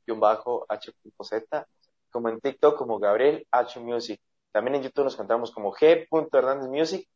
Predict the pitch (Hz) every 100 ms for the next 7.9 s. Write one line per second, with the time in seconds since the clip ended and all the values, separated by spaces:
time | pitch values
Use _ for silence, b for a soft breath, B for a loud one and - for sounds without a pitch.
0 | _ _ _ - 143 165 170 151 - 147
1 | 147 - - 135 131 - 104 127 160 170
2 | 165 - 110 117 127 - 151 151 131 -
3 | - 113 107 104 139 175 165 123 135 120
4 | - _ _ _ _ - - 175 180 147
5 | 131 120 175 214 220 190 170 180 175 123
6 | 151 175 160 120 113 143 170 165 156 147
7 | 147 156 139 110 110 110 156 180